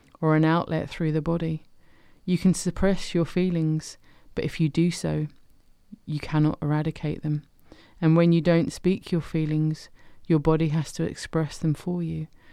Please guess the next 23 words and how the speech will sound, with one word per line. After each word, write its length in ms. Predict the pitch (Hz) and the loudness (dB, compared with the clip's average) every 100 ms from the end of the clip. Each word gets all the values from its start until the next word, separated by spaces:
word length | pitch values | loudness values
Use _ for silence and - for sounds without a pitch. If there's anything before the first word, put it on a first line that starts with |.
| - - | -20 -20
So 240 | - 170 - | -2 0 2
anger, 580 | 160 165 165 170 170 170 - - - - | 2 4 4 2 -2 -4 -14 -20 -16 -4
hurt, 600 | 165 156 - - - - - _ - _ _ | 0 0 -2 -8 -20 -20 -20 _ -20 _ _
worry, 500 | 160 160 156 151 151 - - - - - _ | 0 2 2 -2 -4 -8 -20 -20 -20 -20 _
all 160 | 180 185 | 2 2
suppressed 500 | - 170 - 156 - | 0 -4 -2 -4 -2
feelings 640 | 180 185 165 156 156 - - - - - - | -2 0 0 0 -2 -8 -20 -20 -20 -20 -4
begin 420 | - 156 165 165 160 | -2 2 4 4 2
to 140 | 165 | 0
express 520 | 151 - - 170 - | -2 -6 -4 -4 -2
themselves 800 | - 165 147 156 151 156 151 - - _ _ - | -2 -2 -2 -4 -4 -6 -10 -16 -20 _ _ -6
as 160 | 160 160 | 0 0
other 180 | 156 | 0
pains 480 | 156 - 156 160 160 | 0 2 4 4 2
or 180 | 160 156 | 0 0
aches 340 | 151 156 - | -2 -4 -4
within 280 | 156 151 151 | -2 2 2
the 80 | 151 | 2
body 460 | 156 156 160 156 - - - - | 0 -2 -2 -6 -10 -20 -20 -6
or 100 | 156 | 0
within 320 | 151 147 147 | 2 4 4
the 60 | 147 | 4
mind. 520 | 147 156 160 151 151 | 2 2 0 -2 -6